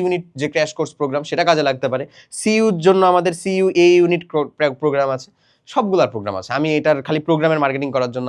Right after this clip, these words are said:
আসি না, আমি তোমাদেরকে হচ্ছে যে জিনিসগুলা মানে একটু হলেও দেখানোর জন্য আসছিলাম যে দেখো ভাই কীভাবে, কীভাবে তোমার পরীক্ষাগুলো কত দ্রুত আর কি ঝটপট, ঝটপট, ঝটপটভাবে হতে চলেছে। হ্যাঁ, so আশা করি জিনিসগুলা বুঝছো, ধরতে পারছো, জিনিসটাকে আমলে নিয়ে একটু হচ্ছে যে প্র্যাকটিক্যালি অ্যাপ্লাই করো। ওকে, ইনশাল্লাহ তুমি তোমার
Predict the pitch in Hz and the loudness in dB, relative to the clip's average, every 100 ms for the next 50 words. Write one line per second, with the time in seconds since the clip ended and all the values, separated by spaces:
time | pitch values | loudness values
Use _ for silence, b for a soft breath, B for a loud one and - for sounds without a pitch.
0 | 117 120 156 135 127 120 117 123 123 123 | -8 -10 -12 -10 -10 -10 -10 -12 -14 -14
1 | 123 120 123 127 127 - b b b 151 | -10 -8 -6 -2 -4 -6 b b b -2
2 | 165 185 180 170 156 139 156 143 135 127 | -2 -2 0 2 2 0 0 -2 -2 -2
3 | 123 - 139 139 113 117 127 156 151 147 | -4 -6 -10 -6 -6 -4 -6 -6 -4 -4
4 | 127 127 135 123 123 117 127 120 131 131 | -4 -4 -6 -4 -6 -4 -6 -6 -8 -6
5 | 151 202 226 175 165 143 131 131 170 175 | -2 0 2 2 2 2 0 -4 -6 -2
6 | 170 156 131 139 131 120 117 113 107 101 | -2 -2 -4 -2 -4 -4 -8 -6 -8 -10
7 | - - - _ _ _ - 123 b b | -20 -20 -20 _ _ _ -10 -10 b b
8 | b 127 131 156 180 160 165 160 165 139 | b 2 2 2 0 0 0 2 0 0
9 | 135 - 170 170 - 127 127 131 120 113 | -6 -6 -8 -8 -10 -8 -4 -2 -2 -6
10 | 208 - 131 135 139 131 131 139 196 135 | -12 -8 -8 -6 -4 -2 -4 -6 -8 -10
11 | - 123 120 120 110 104 - 123 - 110 | -10 -10 -10 -10 -8 -8 -6 -8 -6 -6
12 | 101 85 87 80 - _ _ _ _ - | -6 -8 -12 -14 -18 _ _ _ _ -10
13 | 131 175 _ _ 147 135 135 120 120 113 | -10 -10 _ _ -8 -4 -4 -4 -6 -4
14 | 113 | -4